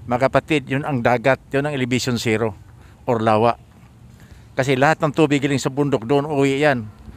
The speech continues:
Kung saan yung pinakaano niya, pinaka,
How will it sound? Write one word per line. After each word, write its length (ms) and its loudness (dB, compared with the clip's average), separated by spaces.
Kung 160 -2
saan 240 0
yung 160 -4
pinakaano 480 0
niya, 320 0
pinaka, 640 4